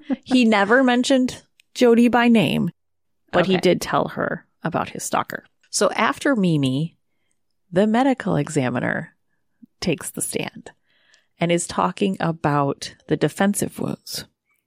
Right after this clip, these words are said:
Speaker 2: and the fact that the majority of Travis's stab wounds were to his back.
Speaker 1: Okay.
Speaker 2: So if you're trying to run away from somebody and they just keep attacking you, which is what she said. What she said was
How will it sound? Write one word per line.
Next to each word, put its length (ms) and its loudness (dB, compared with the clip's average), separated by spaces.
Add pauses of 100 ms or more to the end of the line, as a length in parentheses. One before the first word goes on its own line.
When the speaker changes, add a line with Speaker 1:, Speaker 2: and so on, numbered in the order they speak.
(240)
Speaker 2:
and 300 2
the 80 4
fact 480 -2
that 360 0
the 80 -2
majority 1000 2
of 260 0
Travis's 680 -2
stab 460 -2
wounds 460 0 (400)
were 120 2
to 220 0
his 160 2
back. 560 -6 (340)
Speaker 1:
Okay. 540 -4 (360)
Speaker 2:
So 300 0
if 280 0
you're 300 2
trying 600 -2
to 140 -4
run 260 0
away 400 2
from 320 0
somebody 880 2 (680)
and 200 -2
they 200 4
just 320 0
keep 300 -4
attacking 560 0
you, 240 0
which 220 0
is 100 -2
what 160 0
she 160 0
said. 220 -2
What 120 2
she 160 0
said 300 0
was 180 0